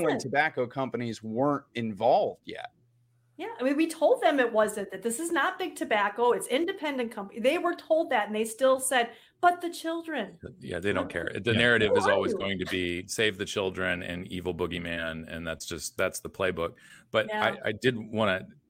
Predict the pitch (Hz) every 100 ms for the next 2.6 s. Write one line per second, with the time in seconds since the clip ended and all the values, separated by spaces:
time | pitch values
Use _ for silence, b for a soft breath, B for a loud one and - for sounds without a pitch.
0 | _ _ _ 92 92 101 - 85 78 -
1 | 87 - 87 85 - - - 90 85 82
2 | - 110 98 92 90 92